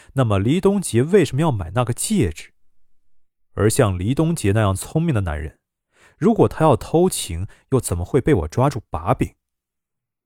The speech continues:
除非从一开始就是一个圈套，他故意让我误会他和曹珊珊，他故意让我找那个戒指盒。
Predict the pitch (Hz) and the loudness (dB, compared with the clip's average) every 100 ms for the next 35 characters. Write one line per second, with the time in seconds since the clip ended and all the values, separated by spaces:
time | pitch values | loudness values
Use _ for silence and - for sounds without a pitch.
0 | _ _ _ _ _ _ _ _ _ _ | _ _ _ _ _ _ _ _ _ _
1 | - - 92 85 - 80 82 - _ _ | -20 -12 -8 -8 -6 -8 -8 -14 _ _
2 | _ _ - 139 165 220 160 90 - 165 | _ _ -2 2 4 2 0 -2 -2 0
3 | 185 - - 82 101 90 95 92 95 - | 0 0 -6 -2 -2 -2 -6 -6 -6 -6
4 | - 139 156 - 107 - _ _ _ _ | -4 -2 -4 -8 -14 -14 _ _ _ _
5 | - - - - - 135 - 208 151 139 | -20 -20 -20 -18 -2 -2 0 0 2 4
6 | 147 104 147 202 135 117 - 107 107 - | 4 4 4 4 4 2 0 -2 -4 -4
7 | 85 90 92 101 104 - - - _ _ | -4 -4 -4 -4 -6 -10 -20 -20 _ _
8 | _ - - 214 - 220 180 214 151 185 | _ -14 0 0 2 2 4 4 6 2
9 | - 85 80 123 104 - 196 139 - - | 2 0 0 0 -2 -4 -2 -2 -4 -12
10 | - 87 | -10 -10